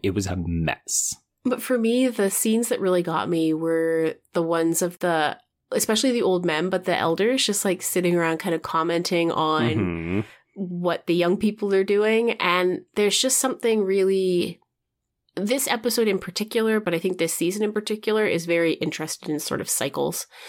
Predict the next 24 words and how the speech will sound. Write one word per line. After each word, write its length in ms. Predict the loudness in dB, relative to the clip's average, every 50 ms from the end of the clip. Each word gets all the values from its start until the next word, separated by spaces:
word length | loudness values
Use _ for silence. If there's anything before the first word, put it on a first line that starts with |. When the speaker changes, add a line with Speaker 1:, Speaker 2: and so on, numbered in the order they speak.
| -10 -6
Speaker 1:
Yes. 480 | -4 -4 -4 -4 -6 -6 -4 -4 -6 -6 -10 _ _ _ _ _ _ _ _
Speaker 2:
And 100 | 0 2
we 120 | 2 2 2
see 320 | 0 0 0 2 0 0
all 260 | -2 -2 -2 0 0
of 80 | 0 0
that 220 | 0 -2 -2 -4
come 340 | -4 -4 -2 -2 -2 -2 -2
together 720 | -2 -4 -4 -2 -2 -4 -2 0 0 0 0 0 -2 -4 -8 _ _
in 420 | 0 2 2 2 2 0 -2 -4 -6 _ _ _
Dig 380 | 0 2 2 4 2 2 0 -2
in 140 | -2 0 2
a 60 | 2
way 120 | 2 2
that, 140 | 2 2 2
yeah, 140 | 0 0 0
it's 160 | -2 -2 -4
wholly 400 | -6 -4 0 0 0 0 0 -2
satisfying, 840 | -2 0 0 0 0 -2 -4 -4 -4 -2 -2 -2 -2 -2 -4 -6 -6 -4
but 80 | -2 -2
it's 100 | 0 0 0
also 260 | 0 0 0 -2 -2
Speaker 1:
Mm-hmm. 80 | -2
Speaker 2:
just, 420 | 0 -2 -2 0 -2 -2 -4 -6